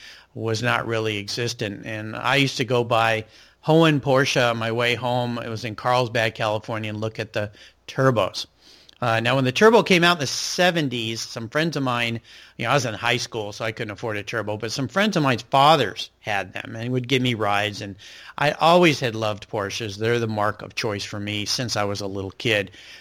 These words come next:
And so in the eighties, when they brought the turbo back in the U S marketplace, it was like, "Oh, man, that's the car to have." And so I found a nineteen eighty-seven turbo that is a very unique car. It's a coupe.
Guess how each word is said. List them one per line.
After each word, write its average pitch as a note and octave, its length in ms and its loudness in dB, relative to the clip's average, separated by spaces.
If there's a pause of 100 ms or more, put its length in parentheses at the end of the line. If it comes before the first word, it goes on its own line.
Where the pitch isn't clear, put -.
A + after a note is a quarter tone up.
(420)
And D3 160 4
so E3+ 140 6
in F3 60 6
the F#3+ 140 4
eighties, A3+ 380 6
when F3 100 2
they D#3+ 100 6
brought D3 280 4
the E3 80 -4
turbo D3 320 2
back C3+ 260 0
in C3+ 80 -2
the A#2+ 100 -4
U B2 140 0
S A#2 160 -4
marketplace, A#2+ 800 -2
it A#2+ 60 -6
was G#2+ 100 -8
like, A2 200 -4
"Oh, B2 240 2
man, G#2 320 -4
that's G#2+ 300 -6
the G2+ 100 -12
car G#2 260 -2
to G2 80 -4
have." G2+ 440 -2 (500)
And D3+ 80 0
so F3+ 160 6
I G#3 160 6
found B3+ 320 4
a F#3+ 60 2
nineteen G3+ 440 -2
eighty-seven D3+ 840 0 (120)
turbo B2 600 0 (340)
that C3 520 0
is C3 320 -4 (120)
a C3 100 -8
very F#3 400 2
unique G3+ 380 2
car. C#3+ 360 4
It's B2 140 -4
a F3+ 60 -4
coupe. - 480 2